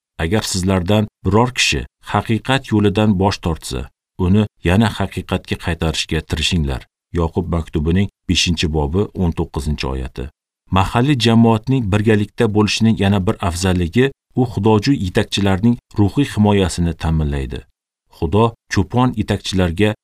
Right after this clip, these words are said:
himoya qilish, qo'riqlash va uning podasining farovonligi uchun qayg'urish mas'uliyatini beradi. Bizga shunday deyilgan: "O'z jamoat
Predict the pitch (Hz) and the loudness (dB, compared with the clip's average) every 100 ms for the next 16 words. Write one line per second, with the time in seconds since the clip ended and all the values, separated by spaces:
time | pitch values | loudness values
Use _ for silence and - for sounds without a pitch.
0 | - 98 92 95 95 - 76 69 - - | -6 0 2 2 0 -2 -2 -2 -4 -8
1 | _ 82 76 - 80 71 - _ 90 110 | _ -4 -4 -2 -4 -4 -6 _ 0 0
2 | 107 110 120 101 95 90 98 110 - - | 4 2 2 0 0 0 2 0 0 -8
3 | - 101 104 104 107 101 104 123 - - | 0 2 4 4 4 2 0 -2 -4 -4
4 | 76 - _ - 98 92 82 90 95 90 | -4 -4 _ -6 -2 0 0 0 -2 -2
5 | 85 - 80 71 - 78 67 64 62 - | -2 -2 -2 -4 -4 -4 -4 -6 -8 -12
6 | - _ _ _ 85 85 101 92 107 101 | -16 _ _ _ -6 0 0 0 2 2
7 | 82 76 73 65 57 - _ _ - 127 | 0 -2 -4 -4 -8 -12 _ _ -2 2
8 | 147 107 117 120 123 | 2 4 4 6 4